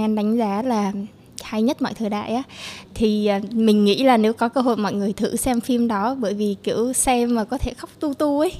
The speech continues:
kiểu lâu lắm mới xem một bộ phim mà rất là chạm như vậy. Tên tập thơ là Ôm mõ neo nằm mộng những chân trời của, ờ, Nguyễn Thiên Ngân. Cái ngày em đổ về anh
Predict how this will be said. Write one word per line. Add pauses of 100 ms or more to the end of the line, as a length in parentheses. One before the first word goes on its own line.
(100)
kiểu
lâu
lắm
mới
xem
một
bộ
phim
mà
rất
là
chạm
như
vậy. (260)
Tên
tập (100)
thơ
là (160)
Ôm
mõ (100)
neo
nằm
mộng (160)
những
chân
trời (300)
của, (1040)
ờ, (120)
Nguyễn
Thiên
Ngân. (840)
Cái
ngày
em
đổ
về
anh